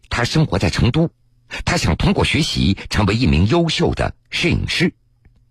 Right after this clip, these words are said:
在大学填报志愿的时候，一向支持他的父母都对女儿的这个选择表达了质疑，因为很多情况下，摄影师需要蹲在地上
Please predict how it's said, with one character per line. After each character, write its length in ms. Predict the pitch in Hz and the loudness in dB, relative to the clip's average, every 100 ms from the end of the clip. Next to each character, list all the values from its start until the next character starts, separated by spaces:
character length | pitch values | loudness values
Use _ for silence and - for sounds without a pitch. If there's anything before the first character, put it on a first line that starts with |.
| _ _ _ _ _ _ _ - - - | _ _ _ _ _ _ _ -18 -16 -8
在 140 | - 185 | -2 0
大 160 | 185 | 0
学 180 | 110 120 | -2 -2
填 200 | - 82 | -2 -2
报 160 | 131 98 | 0 0
志 180 | 180 | 0
愿 160 | 143 160 | 0 0
的 80 | - | 0
时 120 | - | -4
候， 220 | - - - - | -4 -6 -6 -6
一 120 | 127 | -2
向 220 | 170 160 101 | 0 0 0
支 140 | 151 | 0
持 120 | 127 | -2
他 160 | 101 117 | -2 0
的 80 | 113 | 0
父 180 | 190 | 2
母 300 | 135 57 57 - - | 2 0 -2 -6 -2
都 180 | 139 | 0
对 160 | 123 95 | 0 0
女 140 | 73 | 0
儿 160 | 50 50 | -2 -2
的 100 | 120 | -2
这 140 | 113 | -2
个 80 | - | -2
选 240 | - - 95 | -2 -4 -4
择 320 | 69 90 101 _ | -2 -2 -2 _
表 220 | 98 - - | -4 -4 -4
达 140 | 62 | -4
了 60 | 73 | -2
质 200 | 117 156 | -2 -2
疑， 160 | - - _ _ _ _ - - | -4 -8 _ _ _ _ -10 -4
因 100 | 247 | 0
为 200 | 208 143 - - | 0 -2 -6 -10
很 220 | - 110 | -2 0
多 120 | 135 | 0
情 160 | 156 - | 0 0
况 180 | 117 170 | 2 0
下， 220 | - 58 - | 0 -4 -8
摄 140 | - 247 | -4 0
影 240 | 190 - | 2 0
师 320 | - - 185 - | -2 0 0 -2
需 180 | - 139 | -4 -2
要 100 | - | -2
蹲 220 | - 143 | 0 0
在 140 | 123 85 | 0 0
地 180 | 196 | 0
上 240 | - - | 0 -2